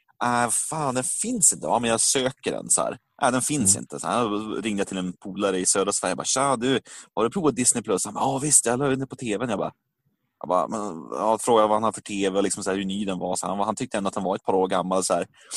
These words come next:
Speaker 1: Jag var så här, jag var så himla nojig. Så här, "Vad fan?" Så då, då ringde jag till Samsung-supporten. Jag har ju en Samsung T V.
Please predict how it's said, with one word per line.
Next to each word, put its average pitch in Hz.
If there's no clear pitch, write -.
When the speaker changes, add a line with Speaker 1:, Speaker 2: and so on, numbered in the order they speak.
Speaker 1:
Jag 92
var 110
så -
här, 107
jag 104
var 113
så -
himla 110
nojig. 110
Så 101
här, -
"Vad 156
fan?" 156
Så 123
då, 113
då 120
ringde 120
jag 110
till 110
Samsung-supporten. 107
Jag 104
har 113
ju 110
en 92
Samsung 95
T 107
V. 98